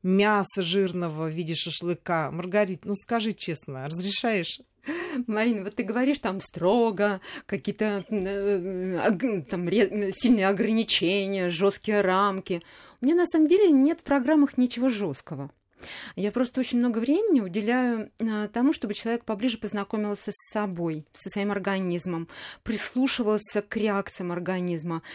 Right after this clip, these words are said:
Speaker 2: к, э, его ощущениям, а, анализировал себя, общался с собой, выстроил гармоничные отношения с собственным организмом.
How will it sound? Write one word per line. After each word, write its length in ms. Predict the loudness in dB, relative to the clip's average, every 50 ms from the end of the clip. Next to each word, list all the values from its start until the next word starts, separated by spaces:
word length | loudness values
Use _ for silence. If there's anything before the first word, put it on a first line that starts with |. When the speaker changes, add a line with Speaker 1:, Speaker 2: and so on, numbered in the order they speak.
| -18 -18 -20 _
Speaker 2:
к, 160 | -10 -8 -6 -2
э, 920 | 0 0 2 2 2 0 0 -2 -2 -2 -4 -2 -2 -2 -2 -2 -4 -4 -4
его 720 | -6 -6 -6 -6 -4 -2 0 0 0 2 2 0 0 -2
ощущениям, 1080 | -4 -6 -6 -6 -6 -4 -4 -2 -2 -2 -2 -2 -2 -2 -2 -2 -2 -2 -4 -4 -6 -8 -12 -18 -16 -16 -16 -16 -8
а, 220 | -6 -4 -4 -2 -2
анализировал 840 | -2 -2 0 0 0 0 0 -2 -2 -2 -2 -2 -2 0 0 -2 -4
себя, 300 | -4 -6 -6 -4 -4 -6 -4
общался 640 | -4 -4 -4 -4 -6 -4 -4 -2 -2 -2 -4 -6 -10 -10
с 40 |
собой, 360 | -8 -8 -6 -4 -2 -4 -4 -4 _ _ _
выстроил 600 | -4 -2 -2 0 0 0 0 0 0 0 0 0 0
гармоничные 720 | -2 -2 0 0 0 2 4 2 2 2 0 -2 -2 -4
отношения 520 | -2 -2 -2 -2 0 2 2 2 2 0
с 60 | -2 -4
собственным 340 | -4 -6 -4 -4 -2 -2
организмом. 640 | 0 0 0 0 0 2 2 0 0 0 -2 -2 -2